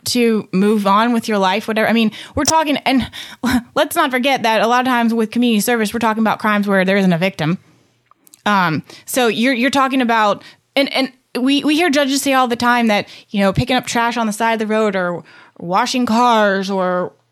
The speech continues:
washing, you know, what-, whatever it may be, painting curbs is to give people time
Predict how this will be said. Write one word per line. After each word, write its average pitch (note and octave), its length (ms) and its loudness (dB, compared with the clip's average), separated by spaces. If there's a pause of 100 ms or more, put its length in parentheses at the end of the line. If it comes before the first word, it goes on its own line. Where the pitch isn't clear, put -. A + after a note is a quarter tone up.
(280)
washing, A#3 520 0
you G3 160 0
know, F3 320 0
what-, C#4 220 -2
whatever G4 260 2
it D4+ 120 2
may C4 140 2
be, A#3+ 220 0
painting A#3+ 380 0
curbs A3 500 0 (260)
is A#3 240 0
to A3+ 100 -6
give C4 200 -2
people B3+ 260 -4
time A3+ 520 0